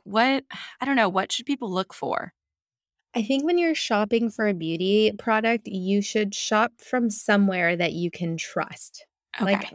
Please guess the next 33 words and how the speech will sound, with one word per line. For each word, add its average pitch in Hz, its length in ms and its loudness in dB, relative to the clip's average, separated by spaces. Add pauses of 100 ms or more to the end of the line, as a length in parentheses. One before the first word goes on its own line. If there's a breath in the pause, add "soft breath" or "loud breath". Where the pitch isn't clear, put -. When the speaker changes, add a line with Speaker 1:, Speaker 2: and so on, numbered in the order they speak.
Speaker 2:
I 208 140 2
would 233 220 2
not 196 320 2
shop 180 360 0 (200)
on 165 720 -4 (340)
this 170 360 -8
website 180 460 -2
called 165 340 -2 (140)
Alibaba 160 680 -2
dot - 260 -8
com, 151 300 -8
where 156 100 -8
you 160 120 -6
can 175 140 -8
Speaker 1:
Yeah. 180 160 0
Speaker 2:
literally 185 380 -2
find 165 320 -4
anything, 202 680 -2
and 202 220 2
their 185 200 2
L 180 180 0
E 185 80 0
D 170 160 -2
panel 185 380 0
is 175 80 -4
probably 160 460 -2
composed 165 520 -2
of 156 180 -6
Christmas 160 520 -4
L 160 180 -2
E 165 100 0
D 123 180 -6
lights. 110 380 -4